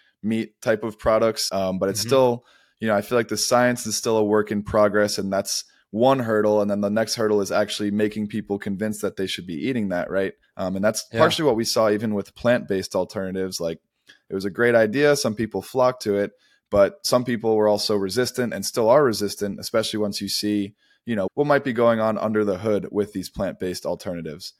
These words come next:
Speaker 1: So curious to
Speaker 2: Yeah.
Speaker 1: follow along with this journey here.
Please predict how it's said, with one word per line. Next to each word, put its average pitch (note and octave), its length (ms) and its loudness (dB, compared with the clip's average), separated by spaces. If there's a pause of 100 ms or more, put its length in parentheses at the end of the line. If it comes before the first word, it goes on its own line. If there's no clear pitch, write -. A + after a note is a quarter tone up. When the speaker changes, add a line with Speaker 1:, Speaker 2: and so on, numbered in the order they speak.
(220)
Speaker 1:
So F2+ 400 -6 (300)
curious C3+ 320 6
to - 100 -6
Speaker 2:
Yeah. C#3+ 80 -4
Speaker 1:
follow G#2+ 240 4
along G2 260 0
with F2 120 -12
this F#2+ 180 -6
journey F#2 320 -6
here. F2+ 300 -12